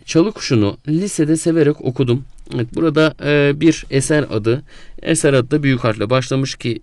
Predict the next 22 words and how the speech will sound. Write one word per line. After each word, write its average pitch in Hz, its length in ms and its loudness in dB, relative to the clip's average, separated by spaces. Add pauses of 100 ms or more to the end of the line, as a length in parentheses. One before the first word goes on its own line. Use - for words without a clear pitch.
cümlenin 110 440 0
başı 110 240 -2
zaten 110 400 -4 (180)
doğrudur. 143 520 -2
Herhangi 113 360 -4
bir 101 60 -4
yanlışlık 104 420 -6
yok. 117 220 0 (760)
Evet, 117 240 -2 (120)
D. 185 300 6
Türk 233 240 -4
halkı 139 500 0
Kurtuluş 196 380 -4
Savaşı'nı 175 420 0
unutmamalı. 143 720 2 (840)
Evet, 131 240 4
burada 180 400 4
özel 180 460 4
bir, 160 240 2 (320)
e, 139 400 4 (120)
tarihi 156 640 4 (120)
olaydır. 113 480 2